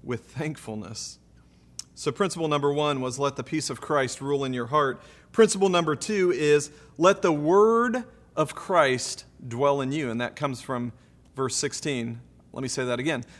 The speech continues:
"Let the word of Christ dwell in you." And as I read that principle, and as I read that passage,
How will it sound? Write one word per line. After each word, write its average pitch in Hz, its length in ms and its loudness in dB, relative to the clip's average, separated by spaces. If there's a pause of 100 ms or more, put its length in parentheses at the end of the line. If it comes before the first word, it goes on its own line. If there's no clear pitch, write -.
(180)
"Let 165 240 2
the 156 100 6
word 202 640 8
of 147 260 0
Christ 147 680 0 (320)
dwell 147 420 4
in 123 140 -2
you." 117 200 -4
And 151 100 2
as 180 100 4
I 220 140 8
read 196 380 10
that 208 240 6
principle, 160 400 -2
and 156 80 0
as 151 100 0
I 214 80 6
read 185 280 4
that 170 160 2
passage, 165 420 0